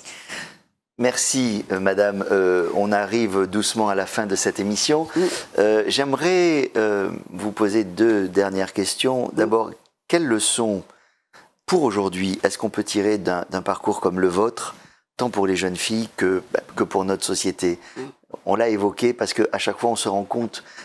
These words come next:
Speaker 1: que ça renvoie à des problématiques
Speaker 2: Tout à fait.
Speaker 1: actuelles.
Speaker 2: Mm. Oui, le leadership. Ça se développe tous les jours.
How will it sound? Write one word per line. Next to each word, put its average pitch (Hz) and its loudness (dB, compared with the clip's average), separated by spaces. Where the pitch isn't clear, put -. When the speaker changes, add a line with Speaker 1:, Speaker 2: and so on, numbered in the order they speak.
Speaker 1:
que 104 -2
ça 110 0
renvoie 110 0
à - -6
des 92 0
problématiques 90 -4
Speaker 2:
Tout 175 -2
à 117 -4
fait. 85 -12
Speaker 1:
actuelles. 82 -4
Speaker 2:
Mm. 151 2
Oui, 156 2
le 147 -6
leadership. 127 -4
Ça - -2
se - -2
développe 170 2
tous 196 -2
les 147 -4
jours. 156 0